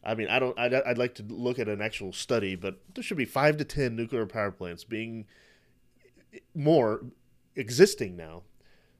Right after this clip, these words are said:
So they should be under, at least under, started and under construction right now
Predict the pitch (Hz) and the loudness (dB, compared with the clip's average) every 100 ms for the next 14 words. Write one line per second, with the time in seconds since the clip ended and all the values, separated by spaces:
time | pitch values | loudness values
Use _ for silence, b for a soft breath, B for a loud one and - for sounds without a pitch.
0 | _ - 110 98 - _ _ _ _ - | _ -4 -2 -2 -6 _ _ _ _ -10
1 | 113 151 123 123 113 110 110 120 156 143 | -6 -2 0 2 2 0 0 0 0 -2
2 | 104 95 - - 131 113 110 117 107 110 | -2 -6 -12 -8 -2 0 0 -6 -6 -4
3 | 113 107 98 - 185 147 104 101 98 92 | -4 -6 -6 0 0 0 -2 -2 -2 -6